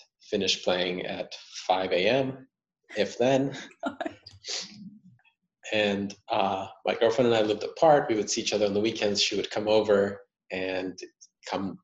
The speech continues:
Speaker 1: like, ten o-, you know, we'd be playing. She might even join come ten o'clock. She's like, "Okay, that's it. I'm tired. I'm going to bed." Uh,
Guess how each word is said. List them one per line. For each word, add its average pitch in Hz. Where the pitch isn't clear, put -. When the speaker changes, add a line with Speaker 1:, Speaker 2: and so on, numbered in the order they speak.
Speaker 1:
like, 90
ten 107
o-, 92
you 107
know, -
we'd 101
be 104
playing. 92
She 98
might 98
even 90
join 95
come 101
ten 95
o'clock. 92
She's -
like, 92
"Okay, 92
that's 92
it. 92
I'm 92
tired. 92
I'm 95
going -
to -
bed." 101
Uh, 95